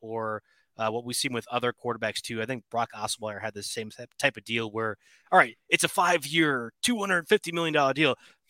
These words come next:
but you can opt out after two years, or the team can opt, like, there's, there's not guaranteed money after the first two years. So people look at that and, and on the outside, "Oh, you got your franchise quarterback locked up. Great deal by the Browns." But in reality, they're giving so-, themselves some leverage to be able to get out of a deal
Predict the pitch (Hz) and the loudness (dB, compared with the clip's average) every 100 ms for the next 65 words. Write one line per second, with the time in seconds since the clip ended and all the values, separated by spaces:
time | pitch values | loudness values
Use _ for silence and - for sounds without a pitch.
0 | - 127 117 - 123 120 113 107 - 101 | -4 -4 -4 0 2 2 -2 -4 -6 -12
1 | 101 92 - - 147 143 123 - - 135 | -14 -16 -18 -2 6 6 6 2 -10 -4
2 | - 175 147 135 120 127 131 151 139 - | 4 4 4 2 2 4 2 4 2 4
3 | 143 120 - 143 123 131 131 - 120 120 | 2 4 4 4 4 2 2 -2 -2 0
4 | 120 117 110 - _ 135 131 120 - 120 | 0 0 -4 -12 _ 2 2 -2 -8 -6
5 | - 113 110 - - - 196 233 214 170 | -6 -8 -10 -12 -4 6 6 6 4 2
6 | 247 185 139 135 131 135 131 - 147 131 | 4 2 4 4 4 -2 -2 0 2 6
7 | 135 196 - 135 110 117 104 - 113 117 | 6 6 4 2 4 0 -4 -12 -4 -4
8 | 120 - 135 135 127 - 143 143 - 143 | -2 2 2 2 -2 -2 0 0 0 0
9 | 147 175 156 - 117 127 - 147 147 147 | 0 2 0 -2 -6 -4 -2 -2 0 4
10 | 165 147 139 - - - 175 175 185 185 | 4 4 2 -8 -20 -4 -2 4 6 6
11 | 156 143 151 143 143 135 - 127 131 131 | 4 -2 -4 -4 -6 -8 -8 -10 -6 -4
12 | 123 - 113 117 123 120 113 - 123 113 | -4 -6 -2 2 2 0 -4 -6 -6 -8
13 | 104 117 117 120 113 110 107 110 107 | -4 0 2 2 0 -6 -4 -6 -6